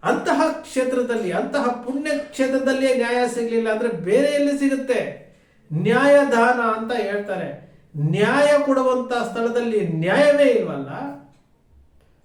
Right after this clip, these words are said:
ಒಬ್ಬ ಗಿರೀಶ್ ಮಟ್ಟಣ್ಣನವರು ಬಂದು ಅಲ್ಲಿ ಹೋರಾಟ ಮಾಡ್ಬೇಕಾ? ಒಡನಾಡಿ ಸಂಸ್ಥೆಯವರು ಬಂದು ಹೋರಾಟ ಮಾಡ್ಬೇಕಾ? ಸ್ಥಳೀಯವಾಗಿ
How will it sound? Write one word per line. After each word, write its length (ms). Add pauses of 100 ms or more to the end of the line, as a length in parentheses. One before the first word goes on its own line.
(1000)
ಒಬ್ಬ 280
ಗಿರೀಶ್ 400
ಮಟ್ಟಣ್ಣನವರು 840
ಬಂದು 340
ಅಲ್ಲಿ 240
ಹೋರಾಟ 420
ಮಾಡ್ಬೇಕಾ? 840 (320)
ಒಡನಾಡಿ 580
ಸಂಸ್ಥೆಯವರು 600
ಬಂದು 300
ಹೋರಾಟ 420
ಮಾಡ್ಬೇಕಾ? 800 (2000)
ಸ್ಥಳೀಯವಾಗಿ 680